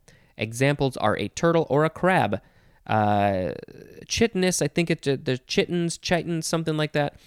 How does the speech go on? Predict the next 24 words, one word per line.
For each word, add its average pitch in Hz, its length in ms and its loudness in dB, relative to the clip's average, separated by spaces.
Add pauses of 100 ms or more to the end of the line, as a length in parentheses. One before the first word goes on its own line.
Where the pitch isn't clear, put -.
(260)
Uh, 131 200 2
it's 127 120 -4
just 170 200 -2
a, 139 200 2
it's - 120 -4
just - 160 -4
a 160 40 4
material, 123 580 0
an 117 100 -4
or-, 117 260 -4
organic 123 540 0
material, 110 600 -2 (460)
uh, 107 320 4
that - 260 -2 (120)
one 120 420 0
can 135 220 -2
grow. 113 560 2 (560)
I 156 40 -4
wonder 294 160 -2
if - 80 -4
our 120 100 2
nails 113 480 2
are - 220 -10
chitinous. - 760 -6